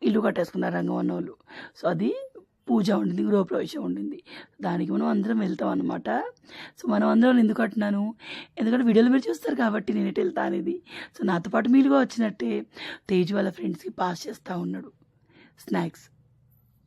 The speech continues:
ఆ, చాలామంది చిప్స్, సమోసా పెడతారు, ఎవరిష్టం వాళ్ళది. నాకైతే కారాన్ని కంఫర్ట్ అనిపిస్తుంది.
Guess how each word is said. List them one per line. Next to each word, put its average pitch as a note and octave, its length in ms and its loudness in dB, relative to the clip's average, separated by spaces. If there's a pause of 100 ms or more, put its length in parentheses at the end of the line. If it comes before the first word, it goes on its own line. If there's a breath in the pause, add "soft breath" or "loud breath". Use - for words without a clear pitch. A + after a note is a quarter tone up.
(1400 loud breath)
ఆ, F#3+ 40 0 (180)
చాలామంది B3 540 8
చిప్స్, - 220 -2 (100)
సమోసా G3 460 2
పెడతారు, G#3+ 320 -2
ఎవరిష్టం G3+ 460 -2
వాళ్ళది. F#3 280 0 (480 loud breath)
నాకైతే B3 380 4
కారాన్ని A3 400 6
కంఫర్ట్ G3 340 2
అనిపిస్తుంది. F#3+ 520 -6